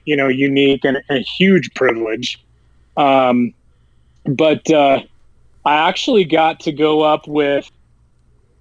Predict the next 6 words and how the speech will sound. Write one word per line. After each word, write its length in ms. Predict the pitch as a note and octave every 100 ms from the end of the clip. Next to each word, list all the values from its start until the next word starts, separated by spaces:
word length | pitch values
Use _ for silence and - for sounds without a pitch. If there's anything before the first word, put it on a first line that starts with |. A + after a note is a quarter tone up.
| -
uh, 200 | D3+ D3 - -
helicopter 720 | - F3 F#3 - E3+ - D3+
pilot 640 | - - D#3+ D#3 D3 C3+ - _ _ _ _ _ _ -
legend 600 | C3 D3+ D#3 C#3+ C#3+ A#2+
Chuck 260 | - E3 -
Aaron. 440 | D3+ D3+ D3 A2+